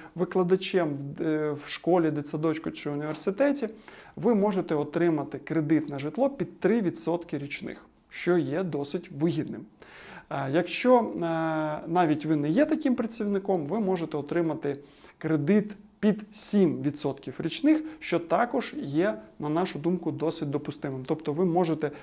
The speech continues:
все розрахувати таким чином, щоб цей кредит не був для вас,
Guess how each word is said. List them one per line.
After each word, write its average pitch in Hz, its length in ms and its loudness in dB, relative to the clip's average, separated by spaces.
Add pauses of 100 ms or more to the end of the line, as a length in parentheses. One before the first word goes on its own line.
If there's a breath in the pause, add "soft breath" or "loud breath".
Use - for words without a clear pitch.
(180 loud breath)
все 180 220 2
розрахувати 151 600 0
таким - 280 -4
чином, 311 380 0
щоб 220 440 0 (360 loud breath)
цей 175 220 0
кредит 170 480 0 (1000)
не 175 160 2
був 175 260 2
для 143 140 0
вас, 175 380 0